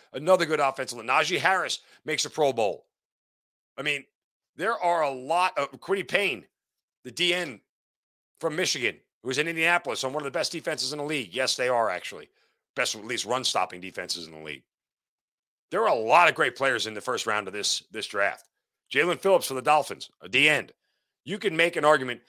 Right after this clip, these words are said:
the Falcons could have taken and used all those dudes. And they would have been a better selection than Kyle Pitts. Fine. I'm here for that argument, and I'll let you make it, but don't make it about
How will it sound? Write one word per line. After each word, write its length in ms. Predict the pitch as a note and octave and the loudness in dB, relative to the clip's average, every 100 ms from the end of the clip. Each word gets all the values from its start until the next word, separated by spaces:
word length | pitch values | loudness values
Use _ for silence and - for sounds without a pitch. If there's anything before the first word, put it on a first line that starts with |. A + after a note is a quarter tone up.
| _ - | _ -14
the 80 | A#2 | 2
Falcons 420 | F3 D#3+ D#3+ A#2+ - | 6 6 2 -4 -4
could 140 | - F3 | 0 0
have 100 | C3 | 2
taken 400 | D3+ D3+ D3 D3 | 2 2 0 -4
and 200 | B2+ B2+ | -8 -8
used 260 | C#3+ B2+ C3 _ _ - | -8 -8 -10 _ _ 4
all 280 | F#3 F3 C#3+ | 8 8 8
those 240 | A#2 G#2+ | 0 -4
dudes. 420 | A2 E2 B1 - - _ _ _ _ _ _ _ _ _ _ _ _ _ _ _ _ | -6 -8 -10 -16 -16 _ _ _ _ _ _ _ _ _ _ _ _ _ _ _ _
And 140 | D#3 | 2
they 80 | D3 | 4
would 160 | D3 D3+ | 2 0
have 100 | C3 | 2
been 180 | D3 C#3 | 2 4
a 100 | C3+ | 2
better 300 | G#2 D3 C#3+ | 6 6 6
selection 500 | - C#3 C#3 - C3+ | 2 2 2 2 -4
than 80 | A#2+ | -6
Kyle 260 | - B2+ | -2 -2
Pitts. 280 | A2+ B2 - | -2 -4 -6
Fine. 460 | - E3 C3+ F#2 F#2 _ _ _ - | 0 2 2 0 -10 _ _ _ -2
I'm 140 | C#3 | -2
here 220 | A#2+ F3 | 0 -4
for 100 | - | -2
that 140 | D#3+ D3+ | -2 2
argument, 380 | D#3 E3 F3+ C#3 | 2 0 -8 -4
and 80 | |
I'll 60 | B2 | 0
let 180 | C#3+ - | 0 -2
you 60 | |
make 200 | C#3 D3 | -4 -6
it, 120 | E3+ - _ - | -6 -14 _ 0
but 280 | F3 D3+ - _ _ - | 0 0 -6 _ _ 2
don't 200 | D3 C#3 | 2 4
make 200 | C#3+ C#3 | 2 2
it 60 | |
about 360 | A2+ A#2 A2 | 4 6 6